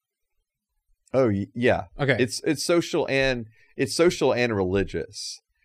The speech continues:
Speaker 2: Okay.
Speaker 1: But, but there, but yeah, but I think a lot of it is that, you know, you're saying you will fight for us on these social issues.
Speaker 2: Right.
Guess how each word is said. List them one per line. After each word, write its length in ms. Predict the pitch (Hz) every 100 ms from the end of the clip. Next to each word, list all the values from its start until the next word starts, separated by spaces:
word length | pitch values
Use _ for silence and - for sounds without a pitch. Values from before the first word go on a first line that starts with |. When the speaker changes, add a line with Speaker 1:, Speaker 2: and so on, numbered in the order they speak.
| -
Speaker 2:
Okay. 140 | 127
Speaker 1:
But, 200 | 120 113 110
but 300 | 120 117 113
there, 360 | 117 110 104 -
but 160 | 110 117
yeah, 280 | 117 127 107
but 120 | 104
I 60 |
think 160 | 104 131
a 40 |
lot 360 | 107 101 120 160
of 120 | 131
it 120 | 101 101
is 560 | 104 101 95 92 - - _ _ _
that, 240 | - 110 - _
you 180 | - 123
know, 60 | 104
you're 200 | 98 123
saying 480 | - 123 120 107 107
you 320 | 113 113 127
will 460 | 123 117 107 95 - _ _ -
fight 300 | 123 127 -
for 260 | - 110
us 180 | 104 104
on 140 | 107 98
these 260 | 107 107
social 480 | - 107 104 - 90
issues. 800 | - 98 - 85 85 - - - _ _ _ _ _ _ _ _ _ -
Speaker 2:
Right. 280 | 135 104